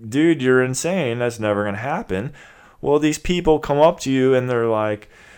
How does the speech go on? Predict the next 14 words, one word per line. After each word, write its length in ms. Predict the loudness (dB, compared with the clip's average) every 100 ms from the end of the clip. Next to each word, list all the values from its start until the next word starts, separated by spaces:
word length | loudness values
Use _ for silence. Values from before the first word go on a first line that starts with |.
| -18 -6
"You 220 | -2 4
would 160 | 4
do 120 | 4 4
whatever 480 | 6 4 6 6
it 120 | 4 4
takes 380 | 2 2 0
if 140 | -2 0
you 120 | -4
really 380 | -2 0 0 0
wanted 380 | 2 4 4 2
it 140 | 2
badly 440 | 2 2 0 0
enough." 540 | -2 0 2 0 -2 -10 -16 -20 _ _ 0
Eh, 180 | 2